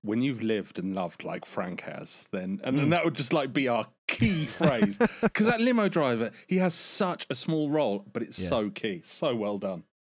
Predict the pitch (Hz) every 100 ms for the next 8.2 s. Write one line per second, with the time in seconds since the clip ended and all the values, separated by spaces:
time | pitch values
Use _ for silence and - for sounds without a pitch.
0 | _ _ 135 156 147 147 - 90 78 87
1 | 76 80 - 76 73 71 _ - 82 -
2 | 71 76 71 71 73 82 82 80 76 127
3 | 135 107 82 - - 80 80 80 78 76
4 | 76 127 127 104 85 73 80 - _ _
5 | _ _ _ _ _ _ _ _ _ _
6 | _ - 117 87 71 - - 82 73 71
7 | - - _ _ - 139 151 156 180 170
8 | -